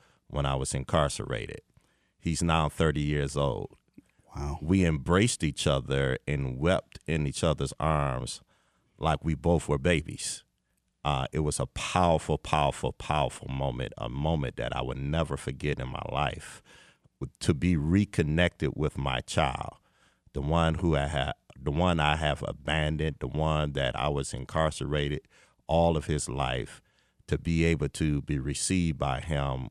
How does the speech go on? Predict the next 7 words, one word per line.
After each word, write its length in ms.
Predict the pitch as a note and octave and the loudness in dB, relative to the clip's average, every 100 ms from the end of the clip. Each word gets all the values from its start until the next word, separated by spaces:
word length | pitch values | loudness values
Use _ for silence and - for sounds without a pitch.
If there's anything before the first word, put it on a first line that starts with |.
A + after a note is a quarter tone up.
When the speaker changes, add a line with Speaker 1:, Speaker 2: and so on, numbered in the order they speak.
| - | -12
Speaker 1:
was 400 | - C#2 C#2 C2 - - | -6 -2 -2 -4 -8 -4
a 160 | C2+ | -4
powerful 720 | - - - D#2 C2 - - - | -4 -8 -2 0 0 -4 -8 -8
day. 280 | - G1+ - _ - - _ _ - | -8 -8 -10 _ -20 -20 _ _ 0
And 380 | F2 E2+ E2 - | 4 4 4 2
as 440 | E2 F2+ F2 - | 2 4 4 2
we 500 | D#2+ F2 E2+ D#2+ D2 | 0 2 2 2 -2